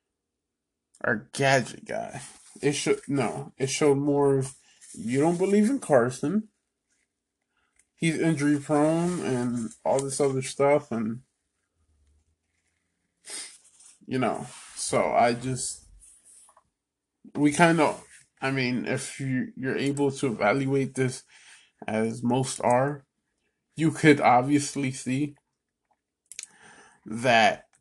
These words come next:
this was eventually gonna happen between the Eagles and Carson Wentz. A trade was gonna have, a divorce was gonna hap-, hap-, have to happen. Um, and people were like, "Oh, they could have kept him from another year, see what they got."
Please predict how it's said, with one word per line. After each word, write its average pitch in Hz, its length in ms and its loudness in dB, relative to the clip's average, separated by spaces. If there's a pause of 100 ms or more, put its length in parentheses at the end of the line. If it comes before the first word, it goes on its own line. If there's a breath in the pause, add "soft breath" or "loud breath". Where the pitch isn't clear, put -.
(300)
this 139 440 0
was 135 600 6 (1000)
eventually 131 580 0
gonna 127 260 -2
happen 135 360 0
between 135 360 -2
the 123 60 -2
Eagles 135 580 -4 (640 soft breath)
and 135 160 0
Carson 139 480 2
Wentz. 139 300 2
A 110 120 -6
trade 135 600 2
was 123 160 -4
gonna 127 220 -2
have, 127 320 -2
a 117 100 -2
divorce 139 520 2
was 131 140 -4
gonna 120 200 -2
hap-, - 220 -6 (120)
hap-, 120 300 -4 (440 loud breath)
have 135 220 0
to 131 60 -4
happen. 123 400 0 (480 soft breath)
Um, 78 580 -2 (160)
and 101 140 -8
people 131 260 -4
were 127 100 0
like, 123 200 -2
"Oh, 135 240 2
they 131 120 0
could 131 140 -2
have 113 60 -8
kept - 220 -4
him 135 80 -4
from 127 260 -4
another 123 200 -4
year, 123 240 -2
see 127 180 -6
what 113 140 -4
they 113 100 -8
got." 117 280 -2